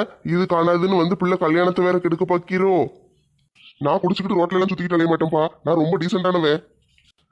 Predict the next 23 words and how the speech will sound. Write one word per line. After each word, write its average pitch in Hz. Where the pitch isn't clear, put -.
நீர் 170
யாருன்னு 180
எனக்கு 170
தெரியாதுன்னு 180
நினைச்சீரா? 165
அதெல்லாம் 175
முதலே 175
தெரியும், 170
தெரியாத 170
மாதிரி 170
கேட்டேன். 165
இங்க 139
பாரு 151
தம்பி, 165
அந்த 143
பிள்ளைய 160
நீ 180
கெட்டக்கூடாது, 156
அவ்வளவுதான் 160
என்னால 156
சொல்ல 156
முடியும். 147
ஓஹோ, 165